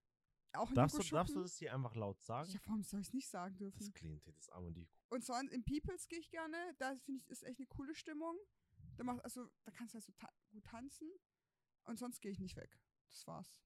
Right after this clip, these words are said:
Speaker 1: Das war so meine Liste an Clubs, wo ich anzutreffen bin. <laughs>
Speaker 2: Ähm, okay, ja gut, aber hauptsächlich Jugo gehst du
Speaker 1: Ja,
Speaker 2: feiern.
Speaker 1: hauptsächlich, ja.
Speaker 2: Ja gut, bei mir
Speaker 1: Aber
Speaker 2: auch.
Speaker 1: halt nur wegen Kon-, aber bei mir ist halt echt nur
Speaker 2: Wegen
Speaker 1: wegen
Speaker 2: den
Speaker 1: der
Speaker 2: Sängern.
Speaker 1: Konzerte, wegen Sängern,
Speaker 2: Ja,
Speaker 1: ja.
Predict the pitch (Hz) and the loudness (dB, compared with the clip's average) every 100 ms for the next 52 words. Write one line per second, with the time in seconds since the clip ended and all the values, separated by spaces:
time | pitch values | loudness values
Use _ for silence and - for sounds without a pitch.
0 | _ 214 - 220 233 220 202 208 202 220 | _ -8 4 4 4 -2 -4 -4 -4 -4
1 | - - 202 214 196 - 190 190 196 - | -4 -4 -4 -4 0 0 0 -2 -2 -6
2 | - 196 - - 180 202 175 170 196 - | -6 -6 -6 -6 -6 -6 -4 -4 -6 -10
3 | - - - 262 311 277 - _ _ _ | -20 -16 -8 0 2 2 -4 _ _ _
4 | _ _ _ - - _ - 101 101 98 | _ _ _ -20 -20 _ 2 8 10 10
5 | 95 95 90 - - _ - - _ - | 8 6 2 -4 -16 _ -20 -20 _ -20
6 | _ _ _ _ _ _ _ 92 - - | _ _ _ _ _ _ _ -6 -4 2
7 | 90 90 92 98 90 85 85 92 85 80 | 4 6 4 4 4 2 2 0 0 -4
8 | 80 90 82 76 143 151 - 247 220 - | 0 2 2 -2 -6 -8 0 2 2 0
9 | 214 185 - - 101 107 110 101 101 98 | -4 -8 -2 6 8 10 8 6 4 6
10 | 254 - - 233 240 247 233 233 - 196 | 8 8 6 2 4 2 0 -2 -6 -6
11 | - 208 220 214 220 240 247 240 208 233 | -2 0 0 2 2 2 2 0 0 2
12 | 233 113 117 110 104 95 85 - - 202 | 6 10 10 10 8 6 4 2 -2 -6
13 | 196 190 202 165 160 160 165 | -4 -4 -2 0 2 4 2